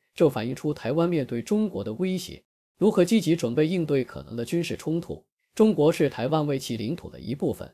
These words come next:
并未排除使用武力将其纳入北京控制之下的可能。而在历史的长河中，South China Morning Post 带来了一则关于中国古代墓葬的发现，可能很快揭开一个有著二零零零年历史的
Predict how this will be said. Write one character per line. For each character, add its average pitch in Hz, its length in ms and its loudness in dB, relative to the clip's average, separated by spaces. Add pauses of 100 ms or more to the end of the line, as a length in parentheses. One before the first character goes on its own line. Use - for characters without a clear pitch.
(100)
并 170 160 0
未 139 120 4
排 127 220 -4
除 143 180 -2
使 - 180 -8
用 113 140 -6
武 - 220 -12
力 151 180 0
将 151 160 -2
其 147 160 -6
纳 131 200 0
入 107 100 -6
北 65 220 -10
京 131 200 -4
控 156 220 -6
制 - 140 -10
之 170 180 -2
下 - 180 -2
的 - 120 -10
可 - 260 -20
能。 - 180 -16 (520)
而 165 80 2
在 185 160 6
历 185 200 2
史 127 120 -4
的 127 120 2
长 156 260 -4
河 143 160 -4
中， 165 380 2
South 127 480 -4
China 131 340 -6
Morning 117 380 -4
Post - 420 -8
带 139 220 -4
来 67 100 -10
了 - 60 -12
一 - 100 -8
则 110 240 -6
关 156 220 2
于 113 180 -4
中 190 220 -4
国 139 160 -4
古 - 200 -18
代 113 160 -6
墓 165 220 -2
葬 73 220 -8
的 - 80 -20
发 143 200 -6
现， - 300 -4 (540)
可 165 140 4
能 180 120 6
很 156 160 2
快 185 180 4
揭 170 200 2
开 165 160 2
一 147 100 0
个 143 180 4
有 98 300 -4
著 143 340 -2
二 165 220 0
零 113 180 -6
零 113 220 -6
零 117 160 -4
年 113 240 -4
历 185 160 0
史 - 160 -12
的 - 80 -20